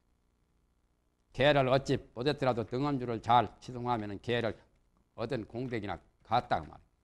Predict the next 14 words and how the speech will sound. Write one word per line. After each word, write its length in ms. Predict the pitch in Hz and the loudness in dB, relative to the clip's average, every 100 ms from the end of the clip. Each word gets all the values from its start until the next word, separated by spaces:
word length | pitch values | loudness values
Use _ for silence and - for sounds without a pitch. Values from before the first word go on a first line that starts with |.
| - | -4
개를 280 | 113 113 - | 0 0 -2
받게도 440 | 110 - 110 80 73 - | -6 -4 -8 -10 -16 -10
되고, 440 | 107 71 82 120 _ _ _ _ _ - _ _ _ _ - - _ _ _ | -8 -8 -12 -14 _ _ _ _ _ -20 _ _ _ _ -20 -20 _ _ _
법망경에 520 | 120 175 175 156 143 127 | -2 4 6 6 4 0
보면은 460 | 147 147 135 120 - - _ - - _ _ _ _ _ - | 0 0 2 0 -4 -20 _ -20 -20 _ _ _ _ _ -2
개를 500 | 131 156 143 110 - | 4 6 6 2 -4
줄 140 | - | -8
사람이 440 | 131 160 143 127 - | 4 8 8 6 0
없으면은 640 | 123 139 151 131 117 104 101 _ _ _ _ _ _ _ _ _ _ - _ _ _ | 0 0 0 0 0 -4 -8 _ _ _ _ _ _ _ _ _ _ -20 _ _ _
어떻게 400 | - 135 151 135 | -4 0 2 2
개를 340 | 117 123 131 104 | 2 4 4 2
받느냐 420 | - 120 135 123 | -2 0 2 6
하는 340 | 113 110 117 113 | 6 6 2 -2
것이 360 | 107 107 98 | -6 -8 -12